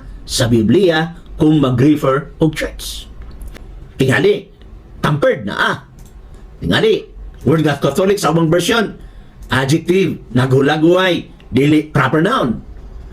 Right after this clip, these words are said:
Kung magamit ta og adjective, gamit ta og tampered, that is dishonesty. Dili maayo igsuon na sa atong mga discussion or debate magagamit ta og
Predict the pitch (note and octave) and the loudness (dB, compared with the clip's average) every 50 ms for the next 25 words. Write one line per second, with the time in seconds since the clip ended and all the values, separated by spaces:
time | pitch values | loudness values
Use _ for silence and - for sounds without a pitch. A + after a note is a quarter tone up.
0 | - - E4 D#4+ D4 D4+ G#3+ - E4+ G4+ G#4 F4 - - B3 A#3+ F#3+ D#3 - - | -2 -2 0 0 0 0 0 0 0 0 0 -2 -2 0 0 0 2 2 2 0
1 | C3+ - F3+ G3 G3 - B2+ A#2+ B2 B2+ A#2 - - - - - - - - - | 2 2 2 0 2 2 2 2 2 0 -2 -6 -12 -16 -18 -18 -18 -16 -16 -14
2 | - - - F#3 - E4+ D#4+ D4 - - - - F#3 C3+ - B3+ A3+ G#3+ G3+ G3 | -6 -2 0 0 0 0 -2 -2 -4 -4 -2 -2 -2 -2 -2 0 2 2 2 2
3 | C3+ A#2 A#2 A#2+ A2+ - - - - - - - - - - - - D3 D#3 D#3 | 0 0 0 -2 -4 -8 -10 -14 -16 -16 -16 -16 -16 -16 -14 -4 -2 -2 -2 -2
4 | - - D3+ C3+ C3 C3 - - - - - - - - - - B2 C3 C3 C3 | -2 0 2 2 2 2 -2 -4 -8 -10 -16 -20 -20 -16 -4 0 0 2 2 0
5 | - - B2 A#2 A2+ G#2+ G2+ - - - A2+ - - - - - - - - - | -4 -4 0 2 2 2 2 0 -2 -4 -6 -6 -6 -12 -18 -18 -18 -18 -18 -18
6 | - - - - - - - - - - - - - - C3 F#3+ F4 F#4 G4+ C4+ | -18 -20 -20 -20 -20 -20 -18 -18 -18 -18 -18 -16 -4 0 2 2 4 2 2 2
7 | A3 A3 G#3+ B3 B3 A3 A3 G#3 E3 C#3+ C#3+ - F3+ E3+ E3 C#3+ C#3 B2 - - | 2 2 2 2 4 4 2 2 2 2 2 2 2 2 2 2 2 0 -2 -4
8 | - - - - - - - - - D3 C#3+ - - - C#3 E3+ F#3 - G#3 F#3+ | -6 -12 -14 -16 -16 -16 -6 -2 -2 -2 0 -2 -2 0 0 -2 0 0 0 2
9 | F3+ E3+ D#3+ E3 D#3 D3 C#3 - - C3+ C3+ - - C#3+ C3 - - C#3 A#2 F#2+ | 2 4 2 4 2 0 -2 0 0 0 0 2 0 -2 -2 0 0 0 0 -2
10 | - - - - - - - - - - - - - - - - - C3+ C#3 C#3+ | -4 -10 -14 -16 -16 -16 -16 -16 -16 -18 -18 -18 -18 -18 -18 -4 2 4 4 4
11 | C#3 C#3 C#3 A#2+ D3+ E3+ E3 D#3 - - - - - - - - - - - - | 4 4 4 4 4 4 4 2 0 -8 -16 -20 -20 -18 -18 -16 -16 -14 -16 -6
12 | - B2 C3 C#3 C3+ D3 - - D#3 F3+ G3 G3+ G3+ - A#3+ A#3+ F3 - - - | 0 0 2 2 2 2 2 2 2 4 2 2 2 0 0 -2 -2 -4 -8 -14
13 | - - - - - - - - - C#3 D3+ D#3 D3+ - | -20 -20 -20 -18 -16 -14 -14 -2 2 2 2 2 0 -2